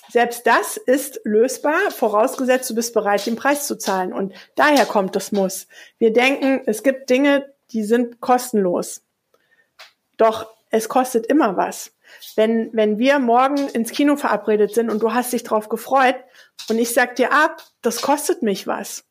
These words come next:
Weil über meine Spiegelneuronen kann ich mir genau vorstellen, du bist vielleicht enttäuscht. Und dann hoffe ich drauf, dass du verstehst oder dass wir so eine coole Freundschaft haben, dass wir das können und freu mir, freu mir sonst was ab,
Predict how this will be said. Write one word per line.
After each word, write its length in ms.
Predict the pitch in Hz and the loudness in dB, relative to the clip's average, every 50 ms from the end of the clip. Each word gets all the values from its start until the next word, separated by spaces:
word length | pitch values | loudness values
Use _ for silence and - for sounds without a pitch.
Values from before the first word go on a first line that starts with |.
| _ _ _ _ _ _ _ _ - - _ | _ _ _ _ _ _ _ _ -20 -10 _
Weil 140 | 220 214 220 | 0 2 2
über 160 | 233 226 214 | 4 2 2
meine 200 | 220 220 214 220 | 2 2 0 0
Spiegelneuronen 840 | 220 - - 254 254 262 262 247 240 240 240 226 233 247 254 262 254 | -2 -4 -4 -2 0 0 0 2 2 2 2 2 2 2 2 2 0
kann 160 | - 277 233 | -2 -2 -2
ich 60 | 226 240 | 0 0
mir 80 | 240 | 0
genau 220 | 226 226 226 214 214 | 2 2 2 0 0
vorstellen, 500 | 220 - 240 294 294 - - 220 208 208 | 0 0 0 0 0 0 -2 0 0 -2
du 100 | 202 190 | 0 -2
bist 320 | 233 233 - - - - - - - - - _ _ _ _ _ _ | -2 -2 -2 -8 -12 -16 -20 -20 -20 -20 -20 _ _ _ _ _ _
vielleicht 460 | - - 226 220 214 220 254 - - | -2 2 2 4 4 4 2 2 0
enttäuscht. 580 | - 269 262 285 294 302 240 214 - - - - | -4 -2 0 0 2 2 2 0 -2 -6 -6 -4
Und 160 | 226 208 208 | -4 0 0
dann 180 | 220 214 208 | 0 0 2
hoffe 200 | 208 254 254 285 | 0 0 0 0
ich 80 | 247 - | -4 -2
drauf, 260 | - 240 240 240 240 | 0 2 2 2 2
dass 240 | 233 220 220 - - | -2 -2 -4 -2 -2
du 300 | - 240 233 233 233 226 - - - - _ - _ _ - - | 0 2 2 2 2 0 -4 -14 -20 -20 _ -20 _ _ -8 -4
verstehst 680 | - 226 226 - - 269 285 330 320 330 - - - | -2 -2 -2 0 0 2 2 2 2 0 -4 -4 -4
oder 200 | 233 208 214 214 | 0 0 2 2
dass 220 | 220 214 214 - | 0 0 -2 -2
wir 80 | 233 220 | -2 0
so 100 | 208 247 | 0 2
eine 140 | 254 254 247 | 2 2 0
coole 280 | 254 - 254 247 240 | 0 0 0 0 0
Freundschaft 480 | 247 240 240 226 233 233 262 247 - - | 0 0 -2 -2 0 0 -2 -4 -2 -2
haben, 180 | 240 233 226 | -2 0 0
dass 200 | 220 214 214 - | 0 -2 -2 0
wir 80 | - 226 | -2 -2
das 160 | 220 220 - | -2 -2 -2
können 260 | - 262 254 285 294 | -2 0 0 0 0
und 160 | 240 214 208 - | 0 -2 -4 -6
freu 240 | - - 220 226 | -4 0 0 0
mir, 340 | 226 233 226 226 226 220 220 220 - - - _ _ | 2 2 2 4 2 2 0 -4 -10 -20 -20 _ _
freu 280 | - - 233 247 247 | -4 0 0 2 2
mir 420 | 247 247 240 240 240 240 226 - - - | 2 2 2 4 4 2 2 0 -2 -6
sonst 380 | 208 240 254 302 415 - - 233 | -2 0 0 0 0 -2 0 -2
was 200 | 202 202 - - | -2 -2 -2 -2
ab, 360 | 240 220 294 - - - | -2 -2 -2 -2 -4 -14